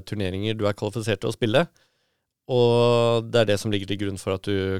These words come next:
kan spille majoren, da, hvis du ikke har kvalifisert deg inn på andre måter. Og nå som P G A-tur har valgt å kjøre hardball mot, eh, Live Golf og utestenger de Live Golf-utbryterne, så blir det verdensrankingen, da,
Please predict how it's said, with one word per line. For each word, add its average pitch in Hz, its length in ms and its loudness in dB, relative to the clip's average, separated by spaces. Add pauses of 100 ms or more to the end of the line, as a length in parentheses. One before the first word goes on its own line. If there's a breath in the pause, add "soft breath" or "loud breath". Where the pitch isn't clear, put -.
kan 95 460 -4
spille 92 600 -6
majoren, 95 440 -2
da, 139 100 2 (100)
hvis 110 160 -6
du 113 120 -4
ikke 104 160 0
har - 0 -
kvalifisert 101 460 -4
deg - 120 -4
inn 101 140 -4
på 104 200 -2
andre 98 200 -2
måter. 95 340 -2 (800)
Og 113 300 4
nå 101 240 2
som 110 280 0
P 110 180 0
G 110 60 4
A-tur 113 540 2
har 104 320 4
valgt 98 240 0
å 104 80 -2
kjøre 101 720 0
hardball 104 440 0
mot, 110 380 -2
eh, 110 160 4
Live 101 220 0
Golf 127 320 0
og 113 300 2
utestenger 104 720 -4
de 104 180 -2
Live 98 200 -4
Golf-utbryterne, 110 840 -2 (920 soft breath)
så - 140 -4
blir 107 440 0
det 101 1300 0
verdensrankingen, 98 720 -2
da, - 80 -4